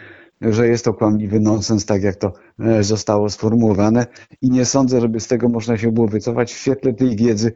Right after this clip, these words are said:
którą dysponujemy, a nie sądzę, żeby wiedza, którą dysponowali wysłannicy Watykanu czy osoby upoważnione do prowadzenia,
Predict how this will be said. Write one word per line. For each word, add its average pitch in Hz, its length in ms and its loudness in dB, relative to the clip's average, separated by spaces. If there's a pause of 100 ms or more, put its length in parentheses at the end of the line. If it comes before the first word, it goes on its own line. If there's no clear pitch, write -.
(200)
którą 131 300 0
dysponujemy, 120 680 0
a 117 40 0
nie 117 140 0
sądzę, 107 400 -2 (340)
żeby 110 300 2
wiedza, 113 300 0
którą 113 260 0
dysponowali 110 720 0 (500)
wysłannicy 120 640 2
Watykanu 113 580 -2
czy 110 160 -2
osoby 107 280 0
upoważnione 107 680 0
do 104 100 0
prowadzenia, 104 580 2